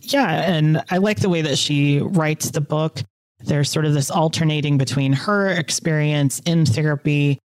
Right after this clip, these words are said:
and getting some of her background and what's going on, and then it sort of, like, flashing over into the therapy room where she's working with her clients.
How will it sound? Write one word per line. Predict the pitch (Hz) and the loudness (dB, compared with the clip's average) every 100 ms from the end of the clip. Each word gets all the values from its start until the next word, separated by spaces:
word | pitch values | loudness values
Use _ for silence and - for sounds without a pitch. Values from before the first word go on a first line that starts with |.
| _ | _
and | 143 | -2
getting | 139 135 131 | 0 0 0
some | 143 | 0
of | 135 | -2
her | - 190 | -2 -2
background | 170 160 - 156 151 | -2 -2 -2 0 0
and | 143 | 2
what's | 143 143 | 0 -2
going | - 147 143 | -2 0 0
on, | 143 143 143 143 | 2 0 0 0
and | 139 139 139 | 0 2 2
then | 135 135 | 2 2
it | 135 139 - | 0 -2 -6
sort | - 147 | -4 -2
of, | 135 - | -2 -4
like, | 139 - | -6 -8
flashing | - 156 143 - 156 | -4 -2 -2 0 0
over | 139 139 135 | 2 2 0
into | 135 135 135 | 2 0 0
the | 139 | -2
therapy | 131 139 135 - | 0 0 0 -2
room | 135 156 202 202 | -2 0 2 2
where | 139 | 0
she's | - 131 | -2 -2
working | 147 - 135 | -2 0 0
with | 139 - | 0 -2
her | 135 | -6
clients. | - 135 120 127 - | -4 -2 -2 -2 -6